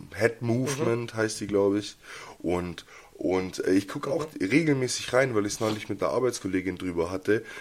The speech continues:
Speaker 1: dass diese Dunks, also diese grau-weißen übelst nice sind. Und dann sind wir auch auf das Thema gekommen, dass wir beide warten, bis dieser Dark Mocha endlich mal rauskommt. Und ich schau echt
Speaker 2: Mhm.
Speaker 1: regelmäßig rein, alle zwei, drei Wochen mal.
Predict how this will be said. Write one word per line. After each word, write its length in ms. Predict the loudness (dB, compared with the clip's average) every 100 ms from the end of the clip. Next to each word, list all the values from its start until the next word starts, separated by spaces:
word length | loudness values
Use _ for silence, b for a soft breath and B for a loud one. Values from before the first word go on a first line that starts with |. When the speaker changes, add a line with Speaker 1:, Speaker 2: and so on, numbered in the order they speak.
| B B
Speaker 1:
dass 180 | -2 0
diese 260 | -2 -2 4
Dunks, 420 | 6 6 4 -6 -4 -2
also 220 | -2 -2
diese 300 | -6 -6 -6
grau-weißen 1120 | 0 8 8 8 8 8 6 -2 -4 -6 -10 -8
übelst 420 | -4 -2 -2 -2
nice 320 | 0 0 0
sind. 200 | -4 -4
Und 120 | -4 -2
dann 200 | -2 -4 B B
sind 180 | 0 8
wir 80 | 8
auch 100 | 6
auf 140 | -2
das 140 | -10
Thema 300 | -6 -2 0 0
gekommen, 340 | -2 -4 -2
dass 200 | -2 0
wir 80 | 2
beide 340 | 6 6 6
warten, 320 | 6 6 4 -6
bis 120 | -8
dieser 260 | -6 -4 0
Dark 300 | 4 4 4
Mocha 340 | 2 2 0
endlich 260 | 0 -4 -8
mal 120 | -4
rauskommt. 580 | -2 -2 -2 -2 -4 -4 B B B
Und 120 | -2
ich 100 | 2
schau 200 | 6 6
echt 240 | 6 0 0
Speaker 2:
Mhm. 60 | 0
Speaker 1:
regelmäßig 560 | 2 2 -2 -4 -2 4
rein, 280 | 4 4
alle 280 | -2 0 0
zwei, 240 | 2 2 4
drei 220 | 4 4
Wochen 260 | 2 -2
mal. 260 | 0 2 0